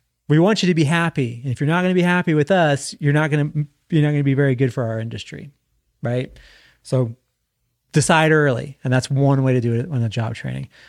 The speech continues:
And, and then for the formal training piece, all I'll say on that is, is you, you have to show up trained, period. There's, there's no, there's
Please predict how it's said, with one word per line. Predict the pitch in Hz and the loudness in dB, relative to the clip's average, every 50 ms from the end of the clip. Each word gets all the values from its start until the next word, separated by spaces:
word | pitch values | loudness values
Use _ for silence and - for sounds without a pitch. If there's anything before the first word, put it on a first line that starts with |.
| - - _ _ _ _ _ _ | -20 -20 _ _ _ _ _ _
And, | 131 131 135 127 | -2 0 2 2
and | 147 - - 151 131 | 0 0 0 0 2
then | 131 127 123 120 120 104 - _ _ _ - | 2 2 2 0 -2 -4 -8 _ _ _ -6
for | - 143 | -2 0
the | 135 | 2
formal | - 165 156 151 151 139 | 4 4 2 2 2 2
training | - 156 151 151 147 143 | 2 2 2 2 2 2
piece, | 160 147 139 - | 2 2 2 4
all | 135 135 143 | 4 4 4
I'll | 143 | 2
say | - - 143 135 | 2 2 2 2
on | 131 131 | 2 2
that | 131 135 131 131 | 2 2 2 0
is, | 107 110 | -2 -4
is | 110 120 | -6 -4
you, | 123 127 127 135 - | -4 -4 -4 -2 0
you | 147 127 | 2 2
have | 123 147 139 - - | 4 4 2 0 -2
to | - | -6
show | - - 123 | -6 -4 -6
up | 113 110 - | -6 -6 -8
trained, | - - 117 113 127 139 - - _ _ _ _ _ _ _ _ _ - | -12 -12 -12 -12 -14 -16 -18 -20 _ _ _ _ _ _ _ _ _ -4
period. | 147 131 113 113 123 135 143 135 - - | -2 -2 -2 -2 -6 -8 -10 -14 -10 -4
There's, | 139 123 120 - | -2 -2 -2 0
there's | - 143 127 113 143 | 0 -2 -2 0 2
no, | 143 139 139 135 135 127 - - - - - _ _ _ | 2 2 4 4 2 0 -2 -6 -14 -20 -20 _ _ _
there's | - 120 120 | -6 -6 -6